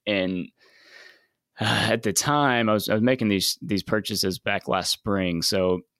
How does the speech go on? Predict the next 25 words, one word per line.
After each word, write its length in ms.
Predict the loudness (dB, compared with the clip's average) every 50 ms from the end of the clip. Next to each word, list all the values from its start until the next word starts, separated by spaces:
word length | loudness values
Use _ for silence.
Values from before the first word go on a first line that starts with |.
| _ -8 -2 0
some, 280 | 0 2 2 0 0
some 200 | 0 2 2 2
of 80 | 2 2
these 180 | 2 2 0 0
brands 480 | 0 0 0 0 0 0 -2 -2 -2
were, 60 | -2
like, 240 | -2 0 -2 -2 -4
between 420 | -6 -6 -4 -2 0 2 2 0 0
versions 580 | 0 0 0 0 0 -2 -2 -2 -2 -2 -2
or 120 | -2 -2 -2
iterations. 640 | 0 0 0 0 0 0 0 -2 -4 -4 -6 -4 -6
And 140 | -4 -4 -2
so, 320 | -2 -2 -2 -4 -4 -6 -10 _ -20 -20 -20 -20 -20 _ _ _ -2
uh, 60 | 2
we 120 | 2 4
were 100 | 4 4
able 220 | 4 4 4 2 2
to 80 | 2
get 140 | 2 2 2
a 40 | 2
hold 340 | 2 2 2 2 2 2 2
of 540 | 2 2 2 2 0 0 -2 -6 -10 -16 -20 _ _ _ -8
the 360 | -4 -2 -2 0 -2 -2 -4 -8 -6 -2
Vaporfly 580 | -2 -2 0 -2 -2 -2 0 0 0 0 0
two, 440 | 0 0 0 2 2 2 0 0 -2